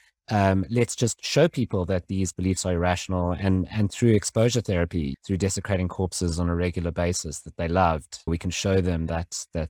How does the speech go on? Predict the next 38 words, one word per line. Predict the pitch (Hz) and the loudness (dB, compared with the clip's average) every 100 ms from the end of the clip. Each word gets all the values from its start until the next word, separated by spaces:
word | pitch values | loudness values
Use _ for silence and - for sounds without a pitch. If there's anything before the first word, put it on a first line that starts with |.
| _ | _
these | - 87 | -2 -2
beliefs | - 87 82 | -2 -4 -2
are | 80 | -4
false." | - 107 - | 0 0 0
But | 98 | -4
the | 113 - | -4 -2
other | 139 185 | 2 4
way | 151 104 73 67 76 - | 2 0 -2 -6 -10 -6
of | 101 92 85 _ | 0 2 0 _
dealing | - 101 98 | 0 2 4
with | 90 90 | 0 -2
it | 87 | -6
is | 98 90 | -6 -4
just | 113 - | -4 -2
to | 107 | 0
remove | 92 95 98 104 - | 2 4 4 4 0
that. | - - - | -8 -8 -2
So | 110 | 2
you | 98 - _ _ | 2 -2 _ _
can | 131 | 2
imagine | 131 135 131 117 | 4 2 2 -2
a | |
case | - 120 117 - | 0 2 2 0
where | 110 104 104 101 101 | -2 0 2 0 0
I | 110 | -4
can | - 113 | -2 -4
desecrate | 92 113 120 - - - | 0 0 -2 -4 -4 -6
a | |
corpse | - 175 240 - - _ _ - | -2 0 0 -2 -8 _ _ -2
and | 123 | 4
then | 120 131 127 | 6 6 4
take | - 143 - - | 2 0 -2 -4
an | 113 | 0
amnesia | 107 110 113 110 | 2 4 4 2
pill | - 95 | 0 2
afterwards | 107 - 98 - | 2 2 -4 -2
so | |
that | 95 | -2